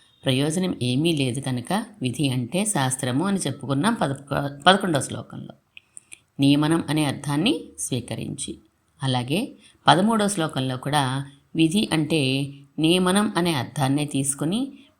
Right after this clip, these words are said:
పెద్దల నియమనం అనే అర్థాన్ని చెప్పుకున్నాం. పదకొండవ శ్లోకంలో నియమనం అనే అర్థాన్ని సాగదీసి శాస్త్ర నియమనం అని విధి శబ్దానికి అర్థం చెప్పుకున్నాం, బాగానే ఉంది. కానీ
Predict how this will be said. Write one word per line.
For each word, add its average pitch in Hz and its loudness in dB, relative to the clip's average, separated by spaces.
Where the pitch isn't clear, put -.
పెద్దల 190 6
నియమనం 147 2
అనే 160 2
అర్థాన్ని 135 -2
చెప్పుకున్నాం. - -6
పదకొండవ 196 4
శ్లోకంలో 151 2
నియమనం 156 4
అనే 156 2
అర్థాన్ని 151 0
సాగదీసి 139 0
శాస్త్ర 135 0
నియమనం 147 2
అని 160 0
విధి 180 2
శబ్దానికి 170 4
అర్థం 147 0
చెప్పుకున్నాం, 131 -2
బాగానే 165 0
ఉంది. 113 -4
కానీ 127 -2